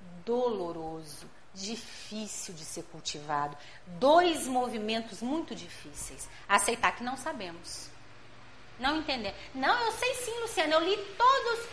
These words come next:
os livros da doutrina espírita, eu conheço as perguntas do livro dos espíritos de cor." Que coisa maravilhosa. Não sabe. <laughs>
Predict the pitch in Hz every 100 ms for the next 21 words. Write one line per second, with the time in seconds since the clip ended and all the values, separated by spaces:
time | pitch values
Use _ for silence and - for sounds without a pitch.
0 | - 349 311 320 392 392 339 330 311 285
1 | 294 - - 392 427 415 - - 330 339
2 | 381 339 349 381 381 - 349 330 285 349
3 | 285 277 294 277 254 262 247 302 302 320
4 | 330 214 170 156 - - - - - 370
5 | 320 262 254 247 233 226 185 156 151 156
6 | - - - 226 226 254 - - - -
7 | - - - 226 - 220 - 302 - 233